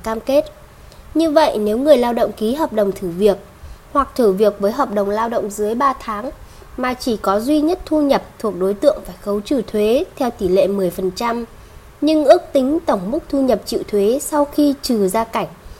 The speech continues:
chưa đến mức phải nộp thuế và làm cam kết theo mẫu thì không phải nộp thuế thu nhập cá nhân. Trên đây, Sàn Kế Toán đã trả lời câu hỏi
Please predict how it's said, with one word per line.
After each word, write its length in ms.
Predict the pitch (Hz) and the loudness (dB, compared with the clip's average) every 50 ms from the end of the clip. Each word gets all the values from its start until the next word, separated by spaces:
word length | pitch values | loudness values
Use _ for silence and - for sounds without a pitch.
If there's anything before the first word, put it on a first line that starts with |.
| - - - | -20 -20 -6
chưa 200 | - 320 330 320 | 0 6 8 8
đến 240 | 302 262 247 233 254 | 8 8 6 4 2
mức 160 | 285 339 339 | 0 0 -2
phải 200 | - - 233 185 | -6 -8 -8 -6
nộp 240 | 180 185 175 170 - | -4 -6 -6 -8 -8
thuế 320 | - 190 185 185 208 247 - - - - - - - - - - - | -4 0 0 2 2 0 -2 -4 -10 -20 -20 -20 -20 -20 -20 -10 -2
và 180 | - 202 202 202 | 0 2 4 4
làm 220 | 202 196 185 185 | 4 4 2 0
cam 220 | 185 - 262 262 | 0 -2 -4 0
kết 200 | 247 - 311 311 311 - | 2 4 4 4 4 0
theo 120 | 285 254 | -6 -4
mẫu 360 | 240 240 240 - - 302 349 - - - - - - - | -2 -2 0 2 2 2 0 -2 -8 -20 -20 -20 -12 -4
thì 220 | - 247 220 196 | 0 2 4 4
không 260 | 185 190 - 247 233 233 | 2 2 -2 -6 -4 -4
phải 180 | - 196 147 | -4 -6 -6
nộp 160 | 165 180 180 180 - | -4 -6 -6 -8 -6
thuế 200 | - 196 196 196 196 | -6 -4 -4 -4 -2
thu 100 | 233 226 | -4 -4
nhập 180 | 226 214 196 - - | -4 -4 -6 -6 -8
cá 100 | - 170 | -10 -6
nhân. 260 | 190 208 226 233 220 196 - - - - - - - - - - - - - - - - - - - - - - | -2 0 0 0 0 -2 -4 -10 -20 -20 -20 -20 -20 -20 -20 -20 -20 -20 -20 -20 -20 -20 -20 -20 -20 -20 -12 -2
Trên 180 | - 320 311 294 | 2 4 6 6
đây, 140 | 302 294 | 6 6
Sàn 240 | 285 - 277 226 202 | 4 2 -2 -4 -4
Kế 140 | 196 - 202 | -4 -6 -8
Toán 340 | 196 - 190 180 185 208 233 | -6 -6 -6 -6 -6 -6 -8
đã 120 | 226 254 262 | -8 -10 -10
trả 120 | - 240 | -8 -6
lời 260 | 180 175 190 196 190 185 | -4 -4 -2 -4 -4 -6
câu 160 | - 240 247 | -6 -6 -8
hỏi 360 | 247 - 233 208 175 131 123 | -6 -4 -4 -4 -4 -6 -8